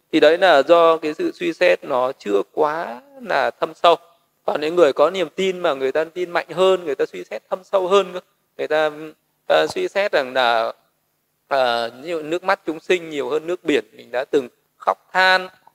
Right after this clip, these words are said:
do mình mất mát tài sản, mất mát người thân, đau khổ, ờ, vì, ờ, mình bị hành hạ, là mình đánh đập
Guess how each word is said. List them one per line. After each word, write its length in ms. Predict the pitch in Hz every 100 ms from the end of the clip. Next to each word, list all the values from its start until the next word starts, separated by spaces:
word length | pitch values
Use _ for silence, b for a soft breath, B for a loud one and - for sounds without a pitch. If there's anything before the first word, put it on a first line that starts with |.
| _ -
do 320 | 185 180 170
mình 280 | 165 139 127
mất 180 | 185 190
mát 180 | 196 -
tài 180 | 135 127
sản, 240 | 131 120
mất 160 | 156 175
mát 180 | 180
người 220 | 180 147 127 -
thân, 280 | 170 165 170
đau 200 | 170 180
khổ, 240 | - 143 110 _
ờ, 260 | 127 123 120
vì, 360 | 131 120 117
ờ, 140 | 113 113
mình 240 | 120 120
bị 140 | 127 -
hành 200 | 135 127
hạ, 360 | 127 90 101 -
là 160 | 135 123
mình 260 | 127 120 117
đánh 140 | 139
đập 120 | 160